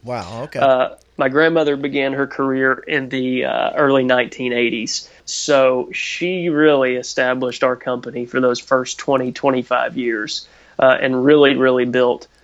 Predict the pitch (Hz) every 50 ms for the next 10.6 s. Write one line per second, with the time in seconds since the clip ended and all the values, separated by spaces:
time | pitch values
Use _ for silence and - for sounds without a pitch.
0 | _ _ - - - - - - - - 131 127 127 123 123 123 123 - 131 120
1 | 120 - - 135 123 120 120 117 - - - 131 123 123 131 131 127 - - -
2 | - - - - 143 135 131 135 - - - - 147 143 131 127 127 127 127 123
3 | 117 120 135 135 139 135 135 - 135 127 123 120 123 - - - 120 120 120 117
4 | 117 123 127 123 - - - - - 143 135 131 123 123 123 120 120 120 117 -
5 | 120 110 107 - - - - - _ _ - - - - - 160 147 143 - -
6 | 165 156 - - - 165 156 151 147 139 143 139 147 - 156 156 147 151 165 170
7 | 170 165 160 160 160 - - 135 131 135 135 143 147 143 - - 160 151 147 139
8 | 139 139 135 131 123 - - 151 147 147 143 143 139 139 139 139 139 127 123 123
9 | 127 131 127 127 123 - 143 135 135 139 135 127 127 120 131 135 127 - - -
10 | - 143 135 127 123 135 143 135 123 120 -